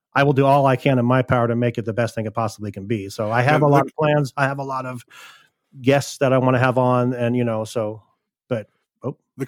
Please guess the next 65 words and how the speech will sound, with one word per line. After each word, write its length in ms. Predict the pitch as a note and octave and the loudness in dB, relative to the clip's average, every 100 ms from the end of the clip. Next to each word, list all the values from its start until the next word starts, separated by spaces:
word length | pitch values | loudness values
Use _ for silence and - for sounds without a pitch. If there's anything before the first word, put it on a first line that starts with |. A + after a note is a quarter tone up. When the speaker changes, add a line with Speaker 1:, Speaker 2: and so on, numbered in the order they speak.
| - | -6
Speaker 2:
the 100 | D3 | -6
conversation 760 | - G#3+ G#3 - D#3+ D#3 C#3+ A#2+ | 0 2 2 2 2 2 -2 0
kinda 180 | C#3+ C#3 | 0 2
looked 260 | C3 - | 0 0
like 220 | C3 A#2+ - | 0 0 0
that 180 | A#2 | -2
last 320 | G#2 A#2+ B2+ - | 2 0 0 -2
scene 360 | A#2+ A#2 A2+ | -2 -4 -4
from 420 | G#2 A#2 G#2+ G#2 | -6 -4 -2 -2
Avengers 480 | D2+ G2 A2 G#2 G#2 | -6 -4 -4 -4 -8
Endgame 600 | F#2 G#2 G2+ F#2+ G2 G2 | -8 -10 -8 -6 -6 -6
where, 340 | G2 G2 G2 F#2 - | -4 -4 -4 -8 -16
Speaker 1:
<laughs> 160 | - - | -20 -4
Speaker 2:
where 120 | A#2+ | -2
Thor 340 | A2+ C3+ B2+ A2+ | 0 2 2 2
goes 200 | A#2 A2 | 2 0
up 100 | - | 0
to 60 | G#2+ | 2
Valkyrie 640 | G#2 G#2+ - G#2+ G2 F#2 | 2 2 -2 -4 -4 -4
and 140 | F#2 | -6
says, 400 | - G#2 G2 F#2 - | -6 -6 -6 -8 -10
"Uh, 220 | G2 G2+ - - | -10 -10 -12 -12
I 60 | G#2+ | -8
want 240 | A2 G2+ | -6 -6
you 60 | G2 | -8
to 80 | G2+ | -8
be 100 | G2+ | -4
king. 240 | C#3+ C3+ | 0 2
I 40 | A2 | 0
want 140 | G#2 | -2
you 60 | G#2+ | -6
to 60 | |
take 120 | G#2 | -2
over." 300 | A#2 C3 A2+ | 2 4 4
And 100 | G2+ | 0
she's 80 | - | -2
like, 140 | G#2 F2+ | -6 -4
"No, 300 | A2+ A#2 G2 | 0 0 0
you 100 | G2 | -2
can't 160 | A#2 | -4
be 60 | G2+ | 0
serious." 360 | D3 C3 G2+ | 2 2 0
I'm 60 | G#2+ | -4
like, 180 | G2 G2 _ - _ - | -8 -10 _ -20 _ -16
and 160 | G2+ | -6
Thor 160 | - G#2 | -2 0
was 100 | G2+ | 0
like, 140 | G2 | 0
"Yes, 220 | D3+ - | 0 0
you, 80 | G#2+ - - | -6 -14 -20
you, 240 | - G#2+ - | -12 -8 -2
Speaker 1:
Right. 200 | A2+ G#2 | 0 -2
Speaker 2:
I 100 | A2 | -2
am 140 | C3+ C3+ | 0 0
serious. 420 | B2 G2+ G2 - G#2+ A2+ A#2 - | 0 0 -2 -6 -8 -4 -2 0
I 100 | B2 | 2
have 140 | C3+ | 2
my 140 | B2 B2 | 2 2
own 100 | A#2 | 2
thing 160 | B2 | 0
I 80 | B2 | 0
need 140 | B2 | 0
to 60 | A#2+ | 0
do 160 | A2 A#2+ | 2 2
now. 280 | A2 G#2 | 2 0